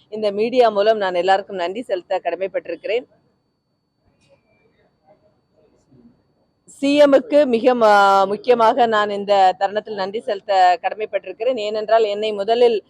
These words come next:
காங்கிரஸ் கட்சி என்னை அறிவித்தாலும், கேண்டிடேட்டாக அறிவித்தாலும், திருநெல்வேலியில வச்சு என்னை வந்துட்டு இன்ட்ரடியூஸ் பண்ணது சி எம்மோட மேடையில வச்சு தான் என்னை இன்ட்ரடியூஸ் பண்ணனாங்க. அதுவே எனக்கு அப்பவே எனக்கு ஒரு வெற்றியினுடைய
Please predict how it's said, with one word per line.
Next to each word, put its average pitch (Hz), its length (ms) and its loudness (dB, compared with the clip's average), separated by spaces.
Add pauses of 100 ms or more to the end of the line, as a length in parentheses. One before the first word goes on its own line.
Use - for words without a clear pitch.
(160)
காங்கிரஸ் 262 420 2
கட்சி 220 440 0
என்னை 208 380 2
அறிவித்தாலும், 214 840 2
கேண்டிடேட்டாக 226 380 0
அறிவித்தாலும், 208 840 0 (460)
திருநெல்வேலியில 254 580 4
வச்சு 220 380 -2
என்னை 220 240 2
வந்துட்டு 208 240 -2
இன்ட்ரடியூஸ் 233 580 0
பண்ணது 202 320 0
சி 240 300 -4
எம்மோட 247 40 2
மேடையில 214 560 0
வச்சு 190 240 -2
தான் 220 100 0
என்னை 180 220 -4
இன்ட்ரடியூஸ் 208 380 -8
பண்ணனாங்க. 175 540 -2 (280)
அதுவே 269 440 2
எனக்கு 233 380 0
அப்பவே 254 320 2
எனக்கு 214 280 0
ஒரு 196 140 -4
வெற்றியினுடைய 202 720 -2